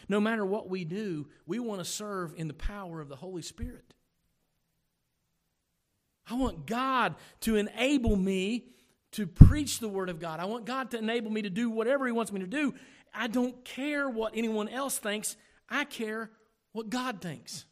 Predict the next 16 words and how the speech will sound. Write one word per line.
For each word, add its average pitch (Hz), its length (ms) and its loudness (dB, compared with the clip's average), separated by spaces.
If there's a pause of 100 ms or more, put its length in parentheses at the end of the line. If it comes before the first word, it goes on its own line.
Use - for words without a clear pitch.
(1160)
I'm 285 240 0
not 247 200 -4
gonna 240 160 -2
stand 269 460 0
before 226 360 -2
you 196 640 4 (1120)
on 208 120 4
the 202 60 4
day 196 180 2
of 185 80 -2
judgment. 180 380 -2
I'm 254 120 -2
gonna 220 100 -2
stand 185 240 -6
before 208 260 -8
God. 294 400 -12